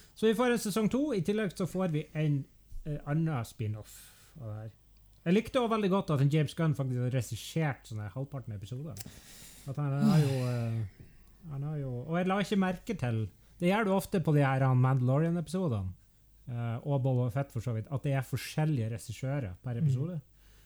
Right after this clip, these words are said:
Speaker 1: Men, eh, du, det gjorde du ikke her. Det var litt sånn, det flowet ganske nice, som de sier på Vestlandet.
Speaker 2: Og som jeg sier igjen, jeg tipper jeg kommer til å se den en gang til før sommeren. Tipp-,
Speaker 1: Ja.
Speaker 2: tipper.
Speaker 1: Hvorfor ikke?
Speaker 2: Hvorfor?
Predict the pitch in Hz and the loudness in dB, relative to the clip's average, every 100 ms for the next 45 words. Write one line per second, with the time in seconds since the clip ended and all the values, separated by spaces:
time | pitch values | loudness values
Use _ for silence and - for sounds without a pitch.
0 | _ 156 156 156 151 143 139 147 135 135 | _ 0 4 4 2 2 2 2 0 -2
1 | 139 156 131 113 107 - - - - - | 0 0 0 -2 -8 -16 -20 -20 -20 -10
2 | 143 147 139 123 107 _ 139 - - 139 | -4 -2 -2 -2 -4 _ -8 -4 0 0
3 | 156 156 117 120 - 120 135 151 - - | 2 0 -2 -4 -4 -4 -4 -6 -8 -14
4 | - 131 110 104 123 120 110 131 127 104 | -8 -2 -2 -2 -4 -6 -6 -6 -6 -6
5 | 95 131 110 - 107 113 - - 151 156 | -6 -6 -6 -6 -10 -10 -14 -2 0 2
6 | 165 160 175 175 196 254 147 - 165 175 | 4 4 4 2 0 -4 -8 -6 -6 -2
7 | 156 160 151 175 165 - 156 156 156 151 | 0 0 0 0 -2 0 2 4 4 4
8 | 143 - 113 117 - 110 117 120 156 - | 2 2 -4 -4 -6 -8 -6 -6 -6 -8
9 | _ - - - - - - - - - | _ -20 -20 -20 -20 -20 -20 -10 -10 -10
10 | _ - 285 - - - 320 - - - | _ -8 -6 -8 -8 -2 0 -2 -10 -20
11 | - - - - - - - - 190 - | -20 -20 -14 -14 -12 -20 -16 -8 -8 -4
12 | 147 113 - - 165 165 143 | -6 -6 -12 -10 -4 -2 -4